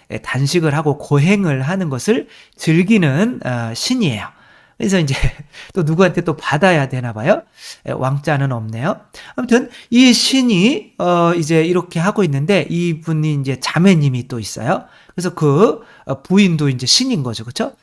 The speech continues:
그 부인이 너무 심심한 거예요. 그 배-, 산꼭대기에서 둘만 살려니까 얼마나 힘들어요. <laughs> 그러면서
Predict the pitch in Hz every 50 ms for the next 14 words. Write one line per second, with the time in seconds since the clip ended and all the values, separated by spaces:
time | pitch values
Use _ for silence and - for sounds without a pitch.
0 | _ _ _ _ - 185 165 - - 160 156 160 175 190 214 185 165 202 107 165
1 | 269 302 330 370 370 359 - - 254 240 240 240 233 220 196 175 160 151 139 131
2 | 127 127 127 127 123 - - 131 127 - - - 151 147 - _ _ _ _ -
3 | - - - - 208 202 - 226 214 220 - 214 190 165 160 151 143 139 143 143
4 | - - 170 165 151 147 139 131 - 165 196 208 202 180 147 143 147 - - -
5 | 170 190 190 185 165 151 139 - - 208 196 180 147 127 113 - - 139 - -
6 | _ _ _ _ _ _ _ _ - - _ _ _ _ _ _ _ - 170 160
7 | 143 139 131 139 185 220 311 -